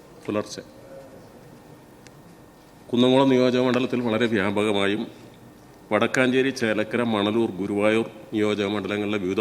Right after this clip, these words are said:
പ്രദേശങ്ങളിലും പാലക്കാട് ജില്ലയിലെ തൃത്താല നിയോജകമണ്ഡലത്തിൻ്റെ ഭാഗത്തുമെല്ലാം ഭൂചലനം അനുഭവപ്പെടുകയുണ്ടായി, സാർ. രണ്ട് ദിവസം തുടരെ ഭൂചലനമുണ്ടായി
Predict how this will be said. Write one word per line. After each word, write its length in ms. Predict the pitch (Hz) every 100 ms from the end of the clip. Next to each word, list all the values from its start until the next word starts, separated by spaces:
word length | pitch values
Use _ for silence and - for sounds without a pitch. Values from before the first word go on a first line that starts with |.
| -
പ്രദേശങ്ങളിലും 640 | 90 92 - 95 95 98 - - - - - - - - - -
പാലക്കാട് 440 | 110 117 120 135 139
ജില്ലയിലെ 320 | 123 117 117 120
തൃത്താല 440 | 104 101 - 117 120 120 - - - 120
നിയോജകമണ്ഡലത്തിൻ്റെ 840 | 107 107 104 104 101 98 104 104 -
ഭാഗത്തുമെല്ലാം 580 | 95 95 101 90 87 71 - - - - - - - - - - -
ഭൂചലനം 500 | 113 120 127 131 135 120
അനുഭവപ്പെടുകയുണ്ടായി, 680 | 107 113 98 95 82 73 -
സാർ. 120 | - - - - - - - - - - - - - - - - - - -
രണ്ട് 200 | 110 123 135
ദിവസം 260 | 131 170 143
തുടരെ 280 | 120 117 127 143
ഭൂചലനമുണ്ടായി 800 | 135 131 127 127 127 120 120